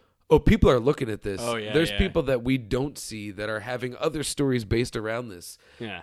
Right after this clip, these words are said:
Speaker 1: And that's something that you can't just say. It's something that you have to show and intuit.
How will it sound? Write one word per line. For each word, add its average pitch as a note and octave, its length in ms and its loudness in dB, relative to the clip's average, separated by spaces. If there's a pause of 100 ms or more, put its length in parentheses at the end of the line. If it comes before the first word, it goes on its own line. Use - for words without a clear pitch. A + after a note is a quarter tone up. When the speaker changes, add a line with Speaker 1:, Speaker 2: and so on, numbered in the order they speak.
Speaker 1:
And D3 180 2
that's E3+ 200 0
something E3+ 300 0
that C#3+ 80 -2
you B2+ 160 -4
can't C#3+ 260 -4
just A2+ 240 -4
say. A#2+ 500 0
It's G2 120 -4
something B2 320 -4
that G#2+ 60 -8
you A2 100 -2
have A2+ 140 -2
to - 80 -6
show B2+ 520 2
and A2 220 -6
intuit. G#2+ 500 0